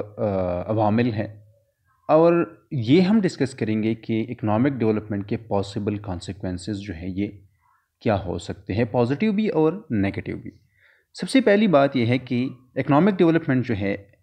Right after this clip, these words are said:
इसका बहुत सिंपल अल्फाज में हम इस तरह, अ, हम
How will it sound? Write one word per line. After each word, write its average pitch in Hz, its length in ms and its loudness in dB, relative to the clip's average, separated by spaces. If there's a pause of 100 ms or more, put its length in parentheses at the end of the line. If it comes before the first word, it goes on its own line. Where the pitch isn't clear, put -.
(800)
इसका 190 560 2 (180)
बहुत 135 580 0
सिंपल 160 300 2
अल्फाज 120 380 2
में 120 120 2
हम 120 200 -2
इस - 140 -8
तरह, 120 140 2 (280)
अ, 107 680 -4
हम 110 380 -4